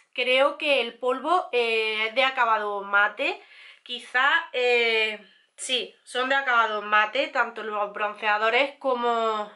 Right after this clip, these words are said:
el colorete, ¿vale? Y bueno, pues dejan la piel muy,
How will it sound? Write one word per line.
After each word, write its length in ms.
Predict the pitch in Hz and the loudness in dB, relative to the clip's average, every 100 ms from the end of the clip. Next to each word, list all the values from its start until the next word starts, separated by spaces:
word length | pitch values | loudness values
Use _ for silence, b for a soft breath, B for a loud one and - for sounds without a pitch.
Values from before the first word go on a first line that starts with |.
| b b b _ | b b b _
el 340 | 240 226 226 | -2 -2 -2
colorete, 760 | - 220 220 220 226 294 381 - - _ _ _ _ _ _ | -2 0 2 4 4 2 0 -2 -16 _ _ _ _ _ _
¿vale? 380 | 220 220 - - B B B B B B - | -4 -4 -4 -12 B B B B B B -4
Y 540 | 285 285 262 240 240 | 0 2 0 -2 -4
bueno, 280 | 226 226 285 | -2 -2 2
pues 200 | 294 247 | 2 2
dejan 420 | 233 233 269 262 262 | 0 0 0 0 -8
la 300 | 262 247 247 | -2 0 0
piel 460 | 247 233 226 226 220 | -4 -2 0 -2 -8
muy, 1120 | 226 226 233 240 247 240 233 220 214 202 202 | -14 -12 -8 -6 -4 -4 -4 -6 -6 -10 -12